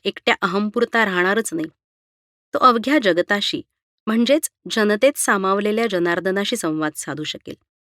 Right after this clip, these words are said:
"आत्मौपम्येन सर्वत्र समं पश्यति योऽर्जुन, सुखं वा यदि वा दुःखं, स योगी परमो मनः."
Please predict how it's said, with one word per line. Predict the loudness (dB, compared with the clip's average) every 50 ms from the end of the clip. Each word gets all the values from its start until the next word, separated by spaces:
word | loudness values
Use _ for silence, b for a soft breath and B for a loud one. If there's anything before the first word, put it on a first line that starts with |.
| _ _ _ _ _ _ _ _ _ _ _ _ _ _ _ _ _ _ _ _ _ _ 2
"आत्मौपम्येन | 4 4 4 2 _ 0 0 2 2 2 0 0 0 0 -2 -2 0 -2 -2
सर्वत्र | -4 -4 -2 -2 -2 -2 -4 -6 -6 -6 -6
समं | -4 -2 -2 -2 0 -2 -2
पश्यति | -2 -2 -4 -4 -4 -6 -6 -6 -2
योऽर्जुन, | -2 0 0 0 0 -2 -2 -2 -2 -2 -4 -6 _ _ _ _ _ _ _ -10
सुखं | -8 -8 -4 0 2 4 4 4
वा | 4 2
यदि | 2 2 2 0 0
वा | 0 0 0
दुःखं, | -2 -2 -4 -6 _ -6 -4 -4 -4 -4 -6 -10 _ _ _ _ _ _ -4
स | 0
योगी | 2 2 2 2 0 -2 -4
परमो | -4 -2 -2 -2 -2 -2 -2 -2
मनः." | -2 -2 -4 -4 -6 -8